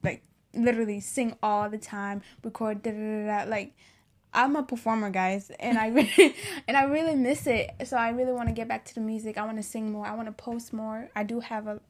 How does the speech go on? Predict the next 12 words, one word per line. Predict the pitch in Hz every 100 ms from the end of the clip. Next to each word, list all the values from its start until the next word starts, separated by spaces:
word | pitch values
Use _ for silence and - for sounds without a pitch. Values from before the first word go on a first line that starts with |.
| -
I | 214
have, | 220 208 202 208
like, | 202 202
a | 196 202
little, | 208 202 196 - - - - _ -
you | 208
know, | 196 202 -
Instagram | 233 247 220 208 202 208 - - _
page | - 220 208 214
for | - 214
my, | 202 196 196
um, | 185 196 196 196